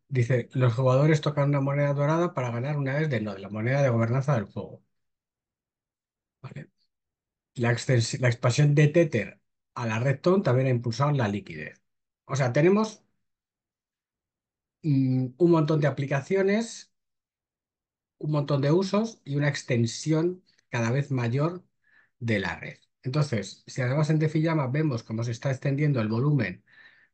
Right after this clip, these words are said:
bloqueado dentro de la plataforma, como cada vez hay más aplicaciones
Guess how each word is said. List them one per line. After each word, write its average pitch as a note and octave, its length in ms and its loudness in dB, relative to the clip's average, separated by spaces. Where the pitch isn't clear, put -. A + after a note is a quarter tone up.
bloqueado C3 600 0
dentro C3+ 340 -2
de C3+ 80 0
la C3+ 120 -4
plataforma, C3+ 600 -4
como A#2 280 -2
cada A#2+ 260 -2
vez D3 200 -2
hay D3 140 2
más C#3+ 300 -2
aplicaciones C3+ 1300 -4